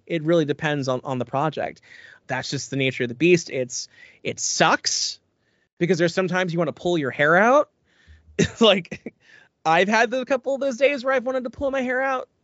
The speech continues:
um, when I find out about something, but it's just, it's just the, the, the nature of the beast right now, and it sucks.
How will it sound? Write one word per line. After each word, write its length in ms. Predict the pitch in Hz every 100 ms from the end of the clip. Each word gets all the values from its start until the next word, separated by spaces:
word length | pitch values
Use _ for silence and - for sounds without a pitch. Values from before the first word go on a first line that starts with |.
| _ -
um, 640 | 170 160 156 151 147 151 _
when 140 | 208 180
I 80 | 175
find 240 | 202 202
out 160 | 196 -
about 240 | 185 185
something, 480 | 202 202 214 208 214 - - _ _ 170
but 500 | 156 165 160 156 - _ _ _ _ _ _ _ -
it's 640 | 180 165 - - - -
just, 500 | 165 147 - - - _
it's 200 | 160 -
just 200 | 139 -
the, 140 | 143 -
the, 260 | 139 135 123
the 60 |
nature 300 | 135 131 -
of 40 | 127
the 60 |
beast 260 | 127 127 -
right 100 | 117
now, 100 | 117
and 100 | 117
it 80 | -
sucks. 560 | - 113 123 - -